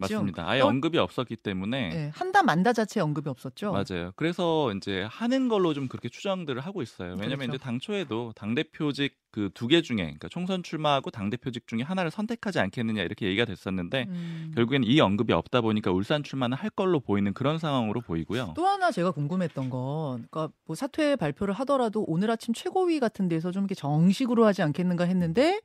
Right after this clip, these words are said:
Speaker 2: 기자회견도 아니고 페이스북에다 글을 올리는 형식이 이례적이었어요.
Speaker 1: 맞아요.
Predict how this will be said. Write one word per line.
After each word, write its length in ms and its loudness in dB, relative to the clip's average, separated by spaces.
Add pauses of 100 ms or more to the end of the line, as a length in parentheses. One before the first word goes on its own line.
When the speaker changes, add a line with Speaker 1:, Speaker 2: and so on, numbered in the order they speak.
(680)
Speaker 2:
기자회견도 720 8
아니고 460 4 (520)
페이스북에다 840 2
글을 320 2
올리는 340 6
형식이 340 4
이례적이었어요. 920 2 (100)
Speaker 1:
맞아요. 460 -4